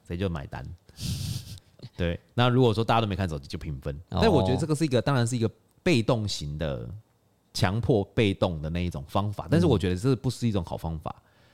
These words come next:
Speaker 1: 对不对？
Speaker 2: 哎，这蛮好玩的啊。
Speaker 1: 对啊，就是你要让，你要让，你要重视你，跟你一起出来的那个对面那个人嘛。
Speaker 2: 对耶，不然你约出来干嘛？让我们直接用LINE联络就好了。
Speaker 1: 嗯，而且我觉得这个，这样子的一个，像，像我现在有小孩，就是如果说你在吃饭的时候一直不断拿手机出来，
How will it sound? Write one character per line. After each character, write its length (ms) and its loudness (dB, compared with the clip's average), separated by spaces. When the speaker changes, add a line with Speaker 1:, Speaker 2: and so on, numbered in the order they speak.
Speaker 1:
对 120 2
不 60 4
对？ 80 4
Speaker 2:
哎， 40 0
这 100 2
蛮 120 0
好 120 0
玩 160 -6
的 100 -6
啊。 120 -6
Speaker 1:
对 160 4
啊， 80 2
就 80 -2
是 100 -2
你 160 0
要 140 4
让， 340 0
你 100 -4
要 120 2
让， 340 0
你 160 -4
要 140 2
重 240 0
视 200 -2
你， 220 -4
跟 140 -2
你 80 0
一 40 -2
起 120 -8
出 160 -6
来 100 -2
的 160 -8
那 80 -4
个 100 -4
对 200 2
面 180 0
那 80 -2
个 120 -2
人 180 -6
嘛。 220 -6
Speaker 2:
对 140 -4
耶， 260 -8
不 80 -2
然 100 4
你 60 0
约 160 4
出 80 2
来 80 4
干 100 2
嘛？ 120 0
让 140 2
我 80 -2
们 80 -6
直 80 -2
接 240 2
用 160 4
LINE 120 4
联 160 -2
络 120 0
就 100 -2
好 80 -4
了。 200 -10
Speaker 1:
嗯， 320 -2
而 120 2
且 140 4
我 120 4
觉 120 -4
得 340 -2
这 140 -2
个， 160 2
这 100 0
样 100 4
子 120 -6
的 100 -2
一 40 -4
个， 300 -6
像， 220 0
像 160 0
我 80 -4
现 80 -2
在 60 0
有 40 -2
小 160 -6
孩， 220 -12
就 100 -4
是 100 0
如 180 2
果 120 2
说 120 0
你 100 -2
在 60 -2
吃 160 -8
饭 100 -2
的 60 -2
时 80 -6
候 20 -8
一 60 -6
直 80 -12
不 120 -12
断 140 -4
拿 140 -4
手 120 -8
机 80 -10
出 140 -12
来， 100 -8